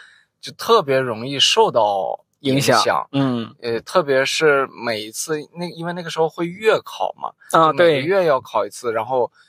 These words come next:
Speaker 1: 全年级大排名。
Speaker 2: 对，对，对。
Speaker 1: 然后那个一点点的波动，你心理上就会有受不了。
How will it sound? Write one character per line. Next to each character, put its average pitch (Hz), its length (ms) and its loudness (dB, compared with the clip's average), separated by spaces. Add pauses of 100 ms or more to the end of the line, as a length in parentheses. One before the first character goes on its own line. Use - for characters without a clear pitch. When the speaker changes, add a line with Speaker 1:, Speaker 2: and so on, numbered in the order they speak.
(160)
Speaker 1:
全 123 380 -2
年 131 240 -4
级 113 180 -8
大 135 260 4
排 95 280 -6
名。 104 320 -16
Speaker 2:
对， 156 220 4
对， 135 180 2
对。 131 100 2
Speaker 1:
然 127 80 4
后 202 200 2
那 196 160 -6
个 190 260 0 (600)
一 208 120 -14
点 156 240 0
点 160 180 -2
的 120 60 -4
波 143 300 0
动， 123 320 -4
你 110 100 -18
心 143 320 -4
理 117 160 -10
上 113 220 -4
就 123 120 -4
会 117 200 -2
有 107 100 -6
受 127 240 -4
不 117 100 -2
了。 - 220 -2